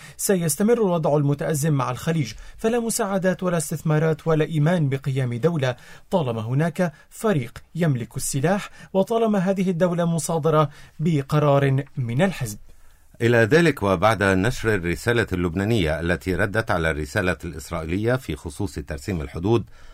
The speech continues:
Speaker 2: أوضحت وزارة الخارجية أن الرسالة التي أودعها لبنان مجلس الأمن ليست، ليست وثيقة رسمية س-، أو سرية،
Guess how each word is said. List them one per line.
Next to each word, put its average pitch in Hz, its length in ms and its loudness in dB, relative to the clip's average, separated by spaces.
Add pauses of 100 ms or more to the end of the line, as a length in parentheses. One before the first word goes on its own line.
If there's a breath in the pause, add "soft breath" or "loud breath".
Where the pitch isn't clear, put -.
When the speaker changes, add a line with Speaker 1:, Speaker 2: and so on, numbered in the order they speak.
(320 soft breath)
Speaker 2:
أوضحت 131 380 0
وزارة 104 400 2
الخارجية 78 720 -4
أن 92 120 0
الرسالة 80 460 -2
التي 76 320 -6
أودعها 80 380 0
لبنان 95 460 -2
مجلس 78 340 -8
الأمن 95 300 0 (420 soft breath)
ليست، 123 640 -2
ليست 117 460 -2
وثيقة 95 480 0
رسمية 82 580 -2 (180 soft breath)
س-، - 160 -18 (500)
أو 95 160 0
سرية، 87 520 -4